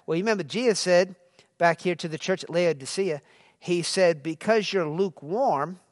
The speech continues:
and neither hot or cold, I'm gonna spew you out of, out of my mouth." See, in these last days, people are gonna be moved to the, to, to either be hot or cold, because God's glory is gonna be so powerful, so amazing.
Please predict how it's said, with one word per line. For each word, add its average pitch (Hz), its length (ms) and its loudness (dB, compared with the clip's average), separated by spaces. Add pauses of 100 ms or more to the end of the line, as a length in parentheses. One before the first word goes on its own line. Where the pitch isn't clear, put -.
(160)
and 156 140 -6
neither 170 240 2
hot 180 280 4
or 131 60 -6
cold, 165 460 0 (200)
I'm 180 120 0
gonna 151 140 -4
spew - 340 -6
you 165 240 -2
out 156 160 4
of, 143 160 -6 (100)
out 151 140 0
of 135 60 -2
my 127 100 -6
mouth." 127 340 -6 (840)
See, 180 260 -2
in 165 80 -2
these 180 200 0
last 180 400 6
days, 175 640 0 (960)
people 180 320 0
are 170 60 2
gonna 170 240 0
be 151 140 -6
moved 156 600 -4 (540)
to 180 160 -6
the, 156 140 -2
to, 165 280 -4
to 175 160 -8
either 165 280 -2
be 143 260 -6 (180)
hot - 520 0 (440)
or 170 160 2
cold, 143 640 -2
because 156 340 -4
God's 190 400 6
glory 175 380 2
is 139 80 -8
gonna 160 140 -4
be 139 100 -8
so 220 380 0
powerful, 143 480 -2
so 214 280 2
amazing. 226 500 0